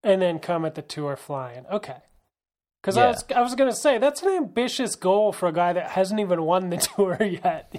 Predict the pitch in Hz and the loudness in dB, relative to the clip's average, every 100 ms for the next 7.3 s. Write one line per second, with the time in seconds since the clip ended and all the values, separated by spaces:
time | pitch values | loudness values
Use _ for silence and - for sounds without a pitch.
0 | - 196 185 277 226 - 202 - _ - | -2 0 0 -2 -4 -4 -4 -6 _ -20
1 | _ - - - - - 214 - - 214 | _ -20 -20 -20 -20 -12 -12 0 2 4
2 | 196 214 226 220 214 208 190 196 175 175 | 6 4 4 2 2 2 0 2 2 2
3 | 175 - - - 147 143 _ 151 151 - | -2 -8 -18 -16 -14 -14 _ -12 -10 -4
4 | 185 165 139 117 110 123 113 - 120 113 | -4 -2 -2 -2 0 0 0 -2 -6 -4
5 | 110 - - 127 120 117 104 104 104 104 | -6 -6 0 0 0 -8 -6 -4 -4 -8
6 | 107 101 92 90 92 92 87 87 101 95 | -6 -4 -4 -8 -6 -4 -6 -8 -8 -8
7 | 92 - | -8 -10